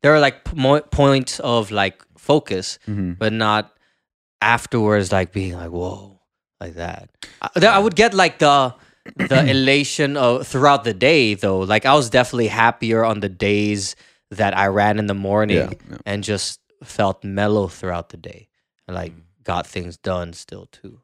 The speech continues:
Speaker 1: But
Speaker 2: how can we scale this? This is what I'm thinking, man. Like, like, beyond us. Like, I, I really, for some reason
Speaker 1: Or beyond that month, even.
Speaker 2: Beyond that month,
Speaker 1: Right?
Speaker 2: I'm s-, I'm really seeing, like, w-, I, w-,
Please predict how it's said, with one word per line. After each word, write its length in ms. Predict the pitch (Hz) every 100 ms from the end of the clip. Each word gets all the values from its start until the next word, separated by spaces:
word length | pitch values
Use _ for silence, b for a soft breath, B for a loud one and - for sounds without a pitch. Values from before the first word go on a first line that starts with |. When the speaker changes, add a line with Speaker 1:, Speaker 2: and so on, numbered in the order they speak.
| _ _ _ _ _ _ _
Speaker 1:
But 160 | - - _ _
Speaker 2:
how 260 | - 104 131
can 180 | 170 151
we 80 |
scale 420 | 135 - 113 123 107
this? 300 | 76 - -
This 180 | 107
is 80 | 123
what 120 | 120
I'm 180 | 120 92
thinking, 400 | 92 98 - 78
man. 320 | 80 82 82
Like, 220 | 82 80 - _ _ _ _ _ _ -
like, 220 | 95 - -
beyond 500 | 104 101 98 101 92
us. 480 | - 101 92 - - _ _ _ _ _ 127
Like, 120 | 127
I, 220 | 135 131
I 20 |
really, 480 | 139 151 165 160 151
for 160 | - 143
some 240 | - 156
reason 560 | 151 143 147 147 143 -
Speaker 1:
Or 80 | 185
beyond 320 | 190 208 214
that 180 | 143 113
month, 460 | 123 151 240 -
even. 320 | 156 131 104 110
Speaker 2:
Beyond 300 | 156 170 170
that 100 | 147
month, 240 | 147 160 143
Speaker 1:
Right? 80 | -
Speaker 2:
I'm 160 | - 156
s-, 160 | 190 165
I'm 220 | 170 196
really 220 | 208 202
seeing, 540 | - 180 165 160 156 135
like, 380 | 139 127 117 _ _ _ _ _ _ _ _ _ -
w-, 100 | 107 -
I, 100 | -
w-, 180 | 113 117